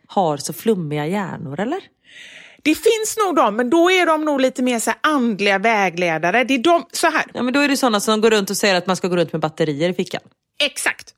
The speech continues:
Speaker 1: Ja.
Speaker 2: Men det kanske är det mer vi ska bli också. Vi kanske inte ska bli legitimerad psykolog, utan det ska din mamma och de andra som är lite mer strukturerade kanske vara.
Speaker 1: Men jag tror inte på batteri.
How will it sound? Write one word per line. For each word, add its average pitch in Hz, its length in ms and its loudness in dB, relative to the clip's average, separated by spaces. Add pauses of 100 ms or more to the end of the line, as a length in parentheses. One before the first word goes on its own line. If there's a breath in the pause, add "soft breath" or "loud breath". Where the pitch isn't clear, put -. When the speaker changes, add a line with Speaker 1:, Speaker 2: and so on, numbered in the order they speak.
Speaker 1:
Ja. 240 80 -4
Speaker 2:
Men 269 100 2
det 294 80 0
kanske 311 320 0
är 262 40 -2
det 262 400 0
mer 226 260 0
vi 185 100 -4
ska 190 200 -2
bli 247 360 2
också. 165 320 -2
Vi 220 80 -2
kanske 285 180 -4
inte 240 120 -6
ska 269 140 -2
bli 320 600 4 (180 loud breath)
legitimerad 247 520 0
psykolog, 156 560 -2
utan 214 280 0 (160 loud breath)
det 311 160 2
ska 339 160 0
din 269 260 2
mamma 220 480 2
och 233 180 0
de 208 360 2
andra 202 420 0
som 226 160 -2
är 208 120 0
lite 190 240 -4
mer 190 120 -2
strukturerade 196 1040 -2
kanske 269 220 -2
vara. 208 240 0 (380 loud breath)
Speaker 1:
Men 233 140 -2
jag 254 180 0
tror 285 300 0
inte 311 180 -4
på 214 80 -2
batteri. 214 480 -2